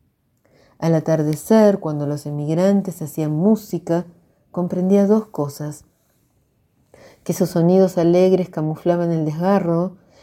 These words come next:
y que la algarabía del baile era el único antídoto contra una tristeza que amenazaba con ahogarlos.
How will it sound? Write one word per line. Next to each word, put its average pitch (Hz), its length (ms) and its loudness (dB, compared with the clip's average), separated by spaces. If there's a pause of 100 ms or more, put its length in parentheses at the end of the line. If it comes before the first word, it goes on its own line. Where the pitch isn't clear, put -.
(200)
y 160 100 -6
que 170 140 -2
la 165 120 2
algarabía 165 680 2
del 185 240 2
baile 185 560 2
era 175 200 -2
el 180 140 0
único 226 460 2
antídoto 165 880 -2 (220)
contra 160 360 -2
una 202 240 4
tristeza 214 720 -4
que 208 100 -6
amenazaba 175 720 0
con 170 120 -2
ahogarlos. 143 640 -2